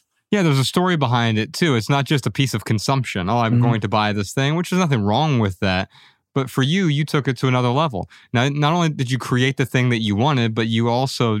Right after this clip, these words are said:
Speaker 1: created it with someone with whom you'll always have this memory.
Speaker 2: Yeah.
Speaker 1: Let's look at another photo here. Oh,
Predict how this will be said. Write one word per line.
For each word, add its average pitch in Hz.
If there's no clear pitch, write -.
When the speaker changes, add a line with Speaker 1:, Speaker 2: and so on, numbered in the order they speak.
Speaker 1:
created 110
it 107
with 117
someone 98
with 110
whom 107
you'll 98
always 98
have 90
this 87
memory. 90
Speaker 2:
Yeah. 160
Speaker 1:
Let's 151
look 143
at 135
another 110
photo 98
here. 90
Oh, 139